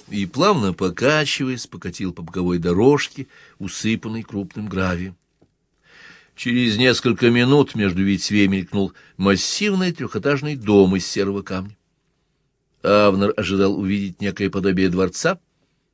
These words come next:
в крайнем случае виллу преуспевающего горожанина. Но жилище попа оказалось обычным фермерским домом, сложенным грубо и просто – без изысков и затей.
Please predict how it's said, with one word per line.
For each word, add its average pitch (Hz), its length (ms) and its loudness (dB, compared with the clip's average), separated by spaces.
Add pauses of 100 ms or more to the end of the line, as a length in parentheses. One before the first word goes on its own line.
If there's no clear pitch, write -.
(160)
в - 80 -20
крайнем 92 320 0
случае 92 460 -6 (320)
виллу 110 520 0
преуспевающего 98 1000 -2
горожанина. 113 680 0 (760)
Но 98 180 -2
жилище 113 680 0
попа 113 680 0 (720)
оказалось 95 520 0
обычным 104 680 -2 (180)
фермерским 139 840 -6
домом, 98 400 2 (280)
сложенным 92 540 -2
грубо 139 400 0
и 180 60 -8
просто – 98 500 -2 (320)
без 90 180 -4
изысков 98 540 -4
и - 20 -14
затей. 101 440 -10